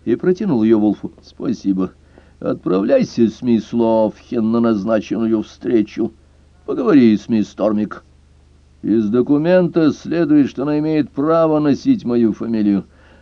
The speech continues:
А раз так, то я категорически отвергаю даже самую возможность, что она украла бриллианты из пиджака того человека.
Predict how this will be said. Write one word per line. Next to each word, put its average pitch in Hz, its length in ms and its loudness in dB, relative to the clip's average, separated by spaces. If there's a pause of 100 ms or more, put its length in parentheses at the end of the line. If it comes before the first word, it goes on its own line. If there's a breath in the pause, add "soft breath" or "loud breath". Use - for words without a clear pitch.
А 110 220 -2
раз 113 400 -2
так, 123 480 2
то - 100 -10
я 107 180 0
категорически 147 960 0
отвергаю 110 520 0
даже 101 220 0
самую 147 760 0
возможность, 156 760 2
что - 100 -10
она 156 140 0
украла 151 500 2
бриллианты 147 760 2
из 104 100 -2
пиджака 127 640 0
того 113 480 0
человека. 107 540 -2